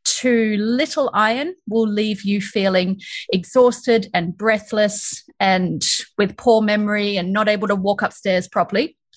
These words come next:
But too much iron will, well, in the most extreme sense, will lead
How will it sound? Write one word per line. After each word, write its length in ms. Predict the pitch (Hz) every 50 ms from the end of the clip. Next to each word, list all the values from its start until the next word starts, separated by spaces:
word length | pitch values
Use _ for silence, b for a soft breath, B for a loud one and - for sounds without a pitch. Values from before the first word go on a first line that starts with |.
| B B B B B
But 180 | - 226 220 -
too 260 | - - - 262 240
much 460 | 233 226 220 233 247 - - - - - -
iron 580 | 233 214 190 165 - - - 196 247 285 269 - B B B B B B -
will, 560 | 196 190 214 214 208 208 202 202 202 - -
well, 300 | - 220 214 202 180 165
in 160 | - - 220 214
the 60 | 208
most 280 | 202 196 202 196 -
extreme 500 | 196 - - - - - 233 233 240 240
sense, 440 | 240 240 - 262 294 302 247 - - -
will 160 | 226 208 202
lead 360 | 190 190 190 190 190 180 -